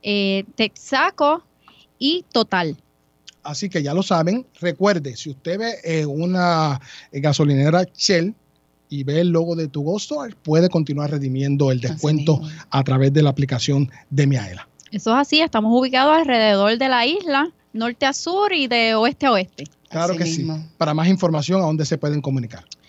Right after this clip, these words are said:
Speaker 1: Se pueden comunicar al siete ocho siete, siete nueve ocho, seis cuatro tres cuatro. Son las oficinas centrales de To Go Stores,
Speaker 2: No.
Speaker 1: ubicadas en la calle Loíza, en Condado.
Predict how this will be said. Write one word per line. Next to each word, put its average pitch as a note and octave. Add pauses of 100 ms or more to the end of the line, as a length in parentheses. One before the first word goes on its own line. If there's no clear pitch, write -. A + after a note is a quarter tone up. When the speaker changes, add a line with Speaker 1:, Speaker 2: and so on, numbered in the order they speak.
(160)
Speaker 1:
Se -
pueden A3
comunicar C#4
al A3
siete G#3+
ocho G#3+
siete, F4
siete A#3
nueve G3
ocho, E4
seis A3
cuatro G#3+
tres A#3
cuatro. C#4+
Son G#3+
las G#3+
oficinas A3
centrales G#3+
de A3
To G#3+
Go A3
Stores, B3+
Speaker 2:
No. A#3+
Speaker 1:
ubicadas G#3+
en G#3+
la G#3+
calle G3+
Loíza, D4
en A#3+
Condado. G#3